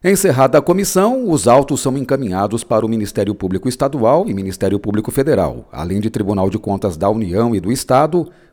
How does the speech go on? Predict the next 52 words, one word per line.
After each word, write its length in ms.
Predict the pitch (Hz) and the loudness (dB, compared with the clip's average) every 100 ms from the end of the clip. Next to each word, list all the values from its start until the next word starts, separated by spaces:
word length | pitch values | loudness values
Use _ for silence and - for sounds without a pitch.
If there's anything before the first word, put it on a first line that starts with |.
| _ | _
Controladoria 800 | 143 190 175 131 120 104 95 98 | -2 0 2 2 2 2 0 -2
Geral 320 | 92 87 90 | -2 -2 -2
da 80 | 98 | -2
União 460 | 143 131 101 135 165 | -2 -2 -2 -2 -4
e 60 | |
crea 400 | - - 143 139 | -2 0 0 0
São 200 | - 147 | -2 -4
Paulo 380 | 127 101 107 110 | 0 2 4 0
para 300 | - 80 87 | -2 -4 -2
a 80 | 95 | -2
averiguação 800 | 90 107 117 156 127 - 139 107 | 0 -2 -2 -2 -2 -2 -2 -2
das 240 | 82 80 | -6 -2
ações 440 | 98 - 92 110 92 | -4 -2 -2 -2 -2
dos 280 | 92 76 | -6 -4
engenheiros 680 | 123 190 139 92 90 98 95 | -4 -4 -4 0 0 0 -2
que 100 | 101 | -2
atuaram 500 | 95 120 87 90 95 | -2 0 0 0 0
na 140 | 95 | 2
obra. 460 | 92 101 - 69 - - _ _ _ - | 4 4 4 -4 -10 -20 _ _ _ -2
A 100 | 165 | 2
C 140 | 165 | 2
P 280 | 214 185 175 | 4 4 2
I 40 | 196 | 0
foi 220 | 151 147 | 0 0
instalada 500 | 139 110 98 113 131 | 0 0 2 0 0
em 180 | 107 87 | -2 -2
doze 400 | 110 143 127 117 | 2 2 2 0
de 100 | 123 | 0
abril, 400 | 82 107 131 92 | 0 0 0 -2
com 180 | 82 | -4
o 60 | 90 | -4
prazo 320 | 101 98 95 | -2 -2 -2
inicial 420 | 107 110 113 104 | -4 -2 0 0
de 140 | 95 120 | 0 -2
noventa 440 | 156 113 95 139 | -2 -2 -2 -2
dias 360 | 90 104 151 - | -2 -2 -2 -2
prorrogado 760 | - 156 175 101 95 104 127 | -4 -2 -2 -4 -2 -2 -2
por 240 | 117 135 87 | -4 -4 -2
mais 440 | 92 117 139 90 | -2 0 -2 -2
noventa 460 | 90 82 85 87 120 | -4 -4 -4 -2 -2
dias, 400 | 80 135 135 - | -2 -2 -4 -6
descontado 680 | 95 - 131 107 104 101 101 | -12 -6 -6 -2 0 0 -2
o 40 | |
mês 220 | 85 87 | -4 -6
de 140 | 120 131 | -6 -6
julho, 420 | 98 147 202 220 | 0 0 0 -4
que 200 | - 117 | -4 -4
é 40 | |
mês 320 | 92 87 104 | -2 -2 -2
de 80 | 92 | -4
recesso 640 | 92 104 - 87 82 101 | -4 -4 -4 -4 -4 -4
parlamentar. 960 | 80 - 110 120 104 110 113 92 - 135 | -4 0 0 0 -2 -2 -2 -4 -6 -6